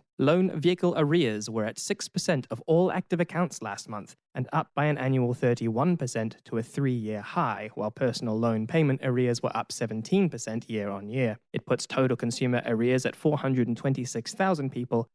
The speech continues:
up twelve thousand month on month, or eleven point seven percent of the active credit population. Credit card demand was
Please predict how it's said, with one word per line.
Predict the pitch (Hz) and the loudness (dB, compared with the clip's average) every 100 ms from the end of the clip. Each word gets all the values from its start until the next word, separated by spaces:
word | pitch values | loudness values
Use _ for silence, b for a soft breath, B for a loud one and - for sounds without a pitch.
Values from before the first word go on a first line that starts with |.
| _ | _
up | 123 - | -6 -4
twelve | - 104 101 | 0 0 0
thousand | 120 113 107 113 | 0 0 0 -2
month | 110 113 - | -2 -4 -4
on | 107 | -4
month, | 120 147 135 _ - | 0 0 -2 _ -2
or | 110 | 0
eleven | 107 135 143 | 2 2 0
point | 120 104 | -2 -4
seven | - 147 180 185 | -2 2 2 0
percent | 170 113 117 - | -2 -2 -4 -6
of | 135 | -4
the | 131 110 | -2 -2
active | - 120 - | -2 -6 -4
credit | - 113 - | -6 -6 -6
population. | - - 117 139 - 110 - _ _ _ _ _ | -14 -8 0 2 2 -2 -4 _ _ _ _ _
Credit | - 139 - | 0 0 0
card | 131 123 | -2 0
demand | 123 123 127 156 | 0 2 2 2
was | 131 | 2